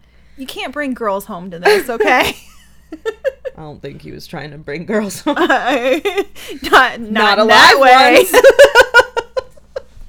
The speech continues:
Speaker 2: <laughs> We're going to hell.
Speaker 1: Yeah. <laughs> Fight for my life every day. <laughs>
Speaker 2: Yeah. There are also female skulls, some with their tops sewn off. So, like, they were left open like a vessel, essentially.
Speaker 1: Damn.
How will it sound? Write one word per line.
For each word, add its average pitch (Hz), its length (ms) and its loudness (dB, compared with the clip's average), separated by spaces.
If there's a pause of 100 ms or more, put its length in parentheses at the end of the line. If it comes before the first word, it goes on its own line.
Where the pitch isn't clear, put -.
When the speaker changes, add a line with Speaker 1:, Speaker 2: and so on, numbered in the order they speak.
(120)
Speaker 2:
<laughs> - 100 -20
We're 196 80 -16
going 175 220 -8
to 143 80 -12
hell. 160 260 -12 (220)
Speaker 1:
Yeah. 330 160 2
<laughs> - 960 -14
Fight 247 300 -8
for 285 160 -2
my 285 100 -2
life 254 400 0
every 269 260 2
day. 285 460 4
<laughs> - 60 -16
Speaker 2:
Yeah. 240 300 -8 (400)
There 233 120 -4
are 220 80 4
also 254 260 0
female 240 440 -8
skulls, 247 640 -4
some 214 240 -10
with 240 140 -12
their 170 160 -4
tops - 560 -12
sewn 285 320 -12
off. 302 400 -16 (580)
So, - 140 -20
like, 185 180 -16
they 185 100 -10
were 180 120 -8
left 180 280 -12
open 175 280 -16
like 165 120 -18
a 160 60 -18
vessel, - 480 -20
essentially. 214 720 -20 (380)
Speaker 1:
Damn. 202 340 -20